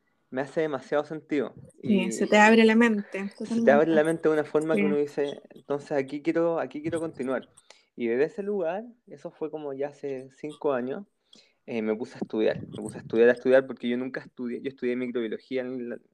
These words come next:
Speaker 1: en la universidad, pero nunca tomé un curso de microbiota. No hay muchos cursos de microbiota,
Speaker 2: Mm.
Speaker 1: ¿cierto? Entonces,
Speaker 2: Sí.
Speaker 1: yo me considero como un investigador autodidacta, al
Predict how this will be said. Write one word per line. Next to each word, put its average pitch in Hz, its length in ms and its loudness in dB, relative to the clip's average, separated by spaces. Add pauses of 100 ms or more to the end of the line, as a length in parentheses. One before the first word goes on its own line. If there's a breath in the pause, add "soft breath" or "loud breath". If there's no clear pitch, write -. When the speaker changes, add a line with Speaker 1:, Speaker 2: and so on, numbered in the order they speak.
Speaker 1:
en 107 280 -10
la 113 120 -12
universidad, 117 560 0
pero 120 140 -2
nunca 117 460 -6 (480)
tomé 107 200 -4
un 110 160 -6
curso 143 360 -8
de 120 60 -4
microbiota. 117 800 -2 (260)
No 120 100 -4
hay 147 120 -4
muchos 123 380 -12
cursos 123 480 -12
de 107 80 -6
microbiota, 113 580 -6
Speaker 2:
Mm. 180 200 0
Speaker 1:
¿cierto? 135 400 -8 (240)
Entonces, 127 520 -2
Speaker 2:
Sí. 190 120 -6
Speaker 1:
yo 123 340 -6
me 123 300 -2
considero 117 500 -4
como 110 240 -6
un 113 400 -8
investigador 110 640 2
autodidacta, 113 720 0
al - 40 -18